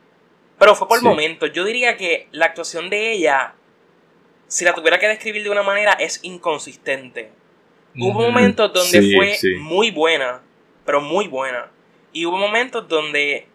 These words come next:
Speaker 1: no, no sentí que ella estuviera sumergida en el personaje.
Speaker 2: Yeah.
Speaker 1: No sé, el, el acento particularmente,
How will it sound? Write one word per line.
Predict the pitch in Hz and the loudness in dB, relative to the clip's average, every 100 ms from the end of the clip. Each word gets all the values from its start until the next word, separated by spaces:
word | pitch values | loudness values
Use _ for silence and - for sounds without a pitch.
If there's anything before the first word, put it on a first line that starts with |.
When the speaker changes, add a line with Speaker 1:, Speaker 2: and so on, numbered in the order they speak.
| _ _ | _ _
Speaker 1:
no, | 147 156 156 151 151 147 | -20 -12 -8 -6 -8 -10
no | 151 147 | -10 -8
sentí | 190 196 190 202 | -8 -10 -10 -8
que | 196 | -2
ella | 156 143 | -2 -2
estuviera | - 160 156 165 | -4 -6 -2 -2
sumergida | 165 151 135 135 143 | -2 -8 -8 -8 -6
en | |
el | 151 | -6
personaje. | 151 139 131 135 135 139 135 135 - _ - | -8 -10 -8 -6 -6 -8 -10 -12 -18 _ -14
Speaker 2:
Yeah. | 120 104 98 98 _ _ _ _ _ _ _ - | -4 0 0 -4 _ _ _ _ _ _ _ 0
Speaker 1:
No | 202 | 2
sé, | 214 180 160 | 6 4 4
el, | 165 | 2
el | 190 | 4
acento | 185 190 208 226 226 | 4 4 -2 0 0
particularmente, | 208 208 196 196 196 190 190 143 135 131 | 0 0 0 2 0 -4 -4 -2 -2 -4